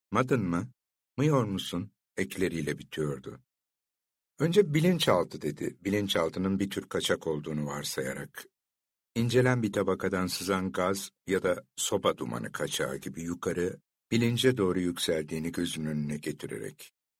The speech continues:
Bütün bilinçaltı amatörleri gibi. Ama bu bütün bir tiyatroydu. Radyo tiyatrosu.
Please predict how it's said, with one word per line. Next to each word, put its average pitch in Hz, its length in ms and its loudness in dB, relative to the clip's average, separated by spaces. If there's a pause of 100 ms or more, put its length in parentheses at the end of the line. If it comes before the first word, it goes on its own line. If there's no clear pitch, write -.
(120)
Bütün 107 340 -4
bilinçaltı 90 560 -2
amatörleri 71 640 -6
gibi. - 200 -12 (760)
Ama 165 240 6
bu 156 140 -2
bütün 190 340 0
bir 135 120 2
tiyatroydu. 120 720 2 (760)
Radyo 110 280 2
tiyatrosu. - 640 -6